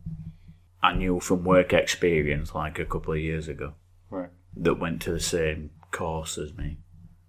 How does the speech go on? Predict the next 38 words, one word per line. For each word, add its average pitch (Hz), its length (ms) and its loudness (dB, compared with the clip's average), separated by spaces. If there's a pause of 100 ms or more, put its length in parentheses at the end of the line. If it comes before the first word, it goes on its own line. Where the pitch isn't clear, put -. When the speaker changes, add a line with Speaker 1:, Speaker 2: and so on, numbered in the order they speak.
Speaker 1:
So 101 220 8
naturally, 95 480 2
we 82 100 -2
saw 85 480 0
each - 240 -4
other 78 200 -2
quite 87 420 0
a 82 80 2
lot 73 320 -2 (220)
during 80 400 -6
the 80 100 -4
year, 80 300 -8 (380)
just 87 160 -10
walking 85 400 0
between 82 380 -6
classes 80 400 -6
and 80 180 -6
stuff 80 240 -6
like 82 220 -6
that. 82 220 -8 (1300)
And 90 180 0
then 87 200 2
I 85 120 2
got - 160 2
approached 92 520 2
by 85 160 0
two 90 240 0
of 82 80 -2
her 85 60 -4
work 85 320 0
colleagues, 78 500 -4
uh, 80 180 -2
telling 85 240 -6
me 80 80 -4
to - 120 -10
stop - 280 -4
stalking 90 460 -4
her. 78 140 -6